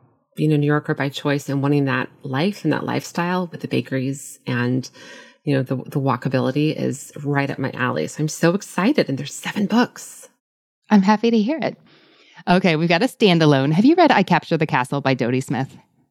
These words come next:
Speaker 1: I have not, but I
Speaker 2: Oh.
Speaker 1: have it on my bookshelf. I have a beautiful copy. So tell me everything. I've, I don't even know why I picked it up.
Speaker 2: This is why it's on your bookshelf.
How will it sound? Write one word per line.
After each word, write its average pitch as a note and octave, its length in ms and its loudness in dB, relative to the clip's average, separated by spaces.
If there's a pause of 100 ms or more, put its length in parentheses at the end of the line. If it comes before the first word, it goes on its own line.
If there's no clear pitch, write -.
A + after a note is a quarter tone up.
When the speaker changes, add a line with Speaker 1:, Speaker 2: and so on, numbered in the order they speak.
(840)
Speaker 1:
I C#3 120 -4
have E3+ 320 -8
not, D#3+ 640 -2
but D3+ 140 6
I C#3+ 40 4
Speaker 2:
Oh. C#3 140 4
Speaker 1:
have D#3 240 -4
it F3+ 120 -4
on D#3+ 140 0
my D#3 140 2
bookshelf. C#3 640 -4
I - 20 -4
have C#3 100 -4
a D#3 60 0
beautiful E3+ 600 0
copy. D#3+ 440 -4
So - 160 -2
tell E3 240 0
me E3+ 160 0
everything. D3 460 -4
I've, C3 180 -4
I D#3+ 80 0
don't D#3 160 2
even D#3 160 0
know D#3 80 2
why C#3 160 0
I C#3 60 -2
picked C#3 240 -8
it C3 80 -4
up. - 160 -6
Speaker 2:
This D#3+ 340 6
is G3+ 100 4
why F#3+ 180 6
it's F#3 140 4
on F#3 140 6
your A3+ 80 4
bookshelf. - 640 -6